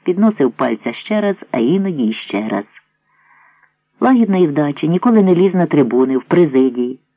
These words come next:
Останнім часом тільки рецензував дисертації, укладав усілякі збірники, сам писав мало, просто не знав, що писати. Адже хоч би що написав, усе потрапляло під іржаві зуби дробарки вульгаризаторів від науки.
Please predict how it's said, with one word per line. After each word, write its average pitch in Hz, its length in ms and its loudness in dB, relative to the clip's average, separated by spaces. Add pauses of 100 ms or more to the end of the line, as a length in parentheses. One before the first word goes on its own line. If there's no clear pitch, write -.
Останнім 165 480 -2
часом 190 400 -2
тільки 170 360 0
рецензував 147 600 0
дисертації, 110 880 -6 (300)
укладав 147 460 2
усілякі 131 600 0
збірники, 113 600 -2 (400)
сам 165 200 -4
писав 135 400 -2
мало, 107 440 -4 (360)
просто 240 340 0
не 180 120 0
знав, 185 260 -2
що 165 200 -2
писати. 117 540 -8 (380)
Адже 135 260 0
хоч 147 180 -2
би 156 160 0
що 139 240 -2
написав, 190 580 -2 (380)
усе 202 300 -2
потрапляло 170 680 0
під 127 220 -2
іржаві 147 540 0
зуби 147 320 2 (180)
дробарки 131 640 0
вульгаризаторів 123 920 -2
від 113 180 -2
науки. 104 520 -4